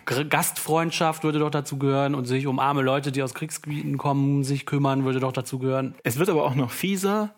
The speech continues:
Speaker 2: Sechsundzwanzig Prozent der praktizierenden Christen und neunundzwanzig Prozent der nicht praktizierenden Christen sagen, dass Einwan-, Einwanderer aus dem Nahen Osten nicht ehrlich sind.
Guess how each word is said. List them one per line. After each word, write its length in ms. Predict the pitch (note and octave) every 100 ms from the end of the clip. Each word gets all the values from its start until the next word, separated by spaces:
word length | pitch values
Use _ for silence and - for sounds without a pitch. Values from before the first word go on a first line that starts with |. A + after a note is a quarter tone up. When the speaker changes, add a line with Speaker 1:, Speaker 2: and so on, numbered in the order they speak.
| - -
Speaker 2:
Sechsundzwanzig 720 | C3 F#3+ - E3 D3+ F3 D#3+
Prozent 760 | E3+ D#3+ D#3 D#3 E3 - - -
der 520 | C3 B2+ B2+ B2+ B2
praktizierenden 640 | - C3+ C3+ - F3 F3
Christen 400 | E3+ F3 - F#3
und 160 | E3 C3
neunundzwanzig 640 | C#3 D3+ E3 D3 D3 D3
Prozent 420 | - C3+ - C3+
der 80 | B2+
nicht 200 | C3 E3+
praktizierenden 580 | E3 D#3 D#3 - D#3 D3+
Christen 480 | C#3 D3 - - C#3+
sagen, 320 | A#2+ C3 D3+
dass 180 | B2+ -
Einwan-, 440 | C#3+ D#3 C#3 D#3 -
Einwanderer 760 | C3 F#3+ C3+ C#3 F#3+ E3 D3
aus 140 | D3+
dem 120 | - C3+
Nahen 300 | C#3+ D3+ -
Osten 340 | E3 - C#3
nicht 200 | F3+ -
ehrlich 300 | E3 C#3 A2
sind. 420 | - G#2 G2 -